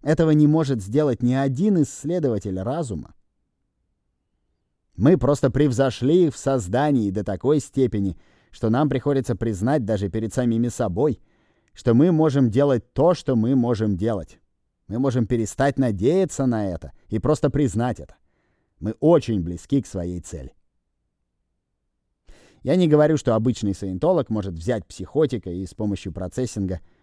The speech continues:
полностью вернуть ему душевное здоровье меньше, чем за две минуты и так далее. Но я утверждаю, что при наличии соответствующих условий для работы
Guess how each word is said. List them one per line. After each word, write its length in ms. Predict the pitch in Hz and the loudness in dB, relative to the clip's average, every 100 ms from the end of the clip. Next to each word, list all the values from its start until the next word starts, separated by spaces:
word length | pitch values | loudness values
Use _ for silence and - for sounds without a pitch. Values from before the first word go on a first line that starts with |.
| _ | _
полностью 520 | - 143 139 117 113 | 2 4 4 2 0
вернуть 320 | 104 104 120 110 | 0 0 0 0
ему 160 | 101 | -2
душевное 480 | 95 95 113 104 92 | -4 -4 -2 -2 -4
здоровье 460 | 87 92 127 131 101 | -6 -4 -2 0 0
меньше, 280 | 110 101 | -2 -4
чем 180 | - 101 | -8 -8
за 100 | 95 | -6
две 180 | 90 104 | -4 -2
минуты 420 | 95 95 90 78 | -2 -2 -6 -10
и 40 | 73 | -14
так 180 | 85 | -12
далее. 300 | 80 69 - _ _ _ _ _ _ _ _ _ _ _ | -12 -14 -16 _ _ _ _ _ _ _ _ _ _ _
Но 180 | - 220 | -2 2
я 200 | 208 226 | 4 4
утверждаю, 840 | 196 156 170 110 82 117 110 78 - _ _ | 2 2 0 -2 -4 -2 -2 -4 -12 _ _
что 200 | _ 104 | _ -10
при 180 | 90 135 | -2 0
наличии 520 | 143 131 151 131 113 | 2 4 2 0 -4
соответствующих 920 | 98 104 101 120 107 98 90 - 90 | -2 -6 -2 -2 -2 -6 -10 -10 -14
условий 500 | 80 - 143 196 185 | -14 -4 2 4 4
для 160 | 165 160 | 2 0
работы 480 | 151 143 143 139 | 0 -2 -2 -4